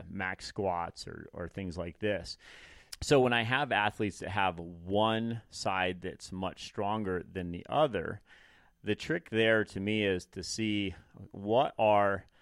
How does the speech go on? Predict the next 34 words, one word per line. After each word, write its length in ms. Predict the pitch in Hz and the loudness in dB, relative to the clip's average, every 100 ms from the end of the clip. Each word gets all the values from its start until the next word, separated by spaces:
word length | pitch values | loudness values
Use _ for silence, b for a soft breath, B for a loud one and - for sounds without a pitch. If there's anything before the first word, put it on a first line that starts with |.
| b b - | b b -6
your, 600 | 101 98 95 92 90 82 _ - - - - | 0 2 4 2 0 -4 _ -20 -18 -14 -6
what's 380 | 101 117 - | 0 0 0
your 240 | 110 104 95 | 2 2 2
max 480 | 95 98 95 - - | 2 0 0 -6 -14
rep. 360 | 95 95 87 - | -4 -2 -2 -4
So 160 | - | -6
I'll 200 | 92 87 - | -4 -4 -6
test 420 | - 139 143 - | -2 -2 -2 -4
them 220 | 95 90 | -4 -4
and 180 | 87 85 | -6 -6
see. 540 | - 151 107 87 104 B B B - | -4 -2 0 -2 -8 B B B -8
And 400 | 101 101 98 101 | 0 2 2 2
let's 180 | 113 - | 0 2
say 140 | 127 | 2
on 160 | 113 107 | 2 2
their 160 | 95 | 0
right 420 | 90 87 110 127 - | 2 4 4 2 -2
side, 460 | 107 92 92 87 | 0 2 2 0
they're 180 | 92 90 | -4 -2
able 380 | 104 101 104 92 | 0 2 2 0
to 180 | - 92 | -2 -6
get 480 | 87 98 92 - - - - | 0 0 -2 -8 -20 -16 -6
twenty 360 | - 123 110 | 0 2 2
reps 360 | 92 87 - - | -2 -4 -6 -10
of 140 | 85 | -10
something, 400 | 95 85 - 90 - - | -10 -12 -12 -16 -18 -6
okay? 240 | 95 92 | 0 0
It 60 | 95 | 2
doesn't 220 | 131 135 | 2 2
really 180 | 120 107 | 4 4
matter 320 | 101 98 90 | 4 2 2
what 240 | 90 95 90 | 2 0 0
it 120 | 85 | -2
is. 420 | 90 87 101 | -2 -2 -4